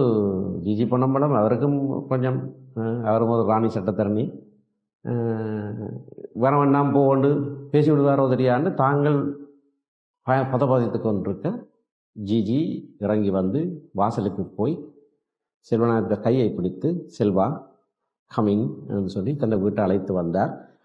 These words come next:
தங்களுக்கு அதுக்கு பிறகுதான் நிம்மதியா இருந்ததுன்னு சொல்-, சொல்லியிருக்கிறார். அப்படியாக அவர்கள் இணங்கி தமிழர் விடுதலை கூட்டணியை எழுபத்தி நான்காம் ஆண்டு ஸ்தாபித்து, எழுபத்தி ஆறாம் ஆண்டை, அ, தமிழர் கூட்டணி என்று ஸ்தாபித்து, பிறகு தமிழர் விடுதலை கூட்டணி என்று எழுபத்தாறாம் ஆண்டிலே இருந்து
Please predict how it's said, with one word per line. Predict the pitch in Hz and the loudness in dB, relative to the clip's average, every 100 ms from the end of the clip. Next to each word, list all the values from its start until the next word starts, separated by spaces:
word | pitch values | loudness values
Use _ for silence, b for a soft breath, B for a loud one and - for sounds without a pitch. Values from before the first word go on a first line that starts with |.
| _ | _
தங்களுக்கு | 113 107 117 107 | -4 0 2 2
அதுக்கு | 107 104 | 0 0
பிறகுதான் | 98 98 147 | -2 0 0
நிம்மதியா | 113 104 98 98 95 | 0 0 0 0 0
இருந்ததுன்னு | 87 87 87 101 135 | -2 -4 -4 -4 -6
சொல்-, | 90 82 - | -6 -8 -6
சொல்லியிருக்கிறார். | 101 98 - 69 - - - _ _ _ _ - | -4 -4 -4 -10 -12 -20 -20 _ _ _ _ -6
அப்படியாக | 127 170 160 156 | -2 2 2 2
அவர்கள் | 165 160 143 | 2 2 4
இணங்கி | 120 127 131 143 180 | 4 4 4 2 2
தமிழர் | 143 120 104 | 2 2 2
விடுதலை | 107 104 101 | 2 2 0
கூட்டணியை | 101 98 98 95 101 113 113 | 0 -4 -2 0 0 0 0
எழுபத்தி | 107 107 107 | 0 0 0
நான்காம் | 98 95 98 92 90 | -2 -2 -2 -2 -2
ஆண்டு | 90 95 | -4 -6
ஸ்தாபித்து, | - - 85 90 - 131 175 175 - | -8 -6 -4 -6 -6 -4 -4 -6 -4
எழுபத்தி | 101 101 101 98 | 0 0 0 -2
ஆறாம் | 92 92 90 | 0 0 -2
ஆண்டை, | 90 90 131 - - | -2 -2 -4 -6 -6
அ, | 50 50 - | -6 -4 -2
தமிழர் | 104 120 - | 0 0 0
கூட்டணி | - 135 120 101 | -2 0 0 0
என்று | 95 82 - | -2 -4 -6
ஸ்தாபித்து, | 85 85 - 147 | -4 -4 -4 -4
பிறகு | 117 104 98 | -2 -2 -2
தமிழர் | 95 98 92 | -2 -2 -2
விடுதலை | 98 120 120 - | 0 2 2 0
கூட்டணி | 98 95 92 | -4 -2 -2
என்று | 92 110 98 | -2 -2 -2
எழுபத்தாறாம் | 95 95 87 85 85 | -4 -4 -4 -4 -6
ஆண்டிலே | 82 - 60 - - _ _ _ _ | -8 -8 -8 -10 -14 _ _ _ _
இருந்து | - 90 87 | -6 -6 -4